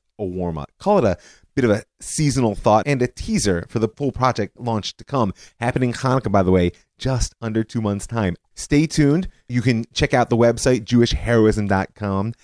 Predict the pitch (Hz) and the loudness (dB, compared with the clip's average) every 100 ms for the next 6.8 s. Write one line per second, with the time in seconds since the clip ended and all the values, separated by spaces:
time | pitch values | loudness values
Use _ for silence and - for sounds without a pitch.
0 | _ - - 113 107 104 101 95 95 - | _ -2 0 2 2 2 2 2 2 0
1 | - - 110 90 95 92 90 92 87 87 | -8 0 0 0 -2 -2 0 0 0 -4
2 | 95 101 107 - - _ - 135 143 139 | -4 -4 -4 -6 -20 _ -4 -2 2 0
3 | 127 170 110 80 104 92 90 95 92 - | 0 0 0 0 -4 -4 -4 0 -2 0
4 | 101 101 98 95 104 95 95 92 92 69 | 0 2 2 0 0 2 2 2 0 -2
5 | 104 107 104 - 90 - 107 92 - 92 | -6 -4 -6 -8 -14 -8 -6 -6 -6 -6
6 | 92 92 90 - 98 92 92 | -4 -4 -6 -4 -2 0 -2